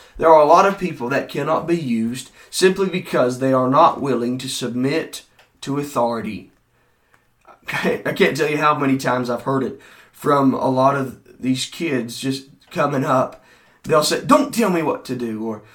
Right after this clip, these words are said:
or <laughs> I used to hear it when I was younger, "You're not my dad," or things like that. It was all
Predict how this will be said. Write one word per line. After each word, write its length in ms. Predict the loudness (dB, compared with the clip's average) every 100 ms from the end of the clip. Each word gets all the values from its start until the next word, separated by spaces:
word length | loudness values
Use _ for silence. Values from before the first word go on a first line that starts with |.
| -8
or 300 | 0 0 0 -8 _
<laughs> 160 | _
I 420 | -10 -8 -4 -2 -2
used 240 | -4 -6
to 80 | -6
hear 160 | -2
it 100 | -2
when 120 | 0 2
I 100 | 2
was 180 | 0
younger, 320 | 0 0 -2 -8 -20 _
"You're 240 | 2 2
not 200 | 4 2
my 160 | 4 2
dad," 500 | 6 6 8 4 2
or 100 | -2
things 320 | 0 0 2
like 220 | 2 2
that. 400 | 2 0 0 -4 -18 -20 -20 _ _ _ _ _ _ _ _ _ _
It 160 | -2 0
was 160 | 6
all 540 | 10 12 10 4 -2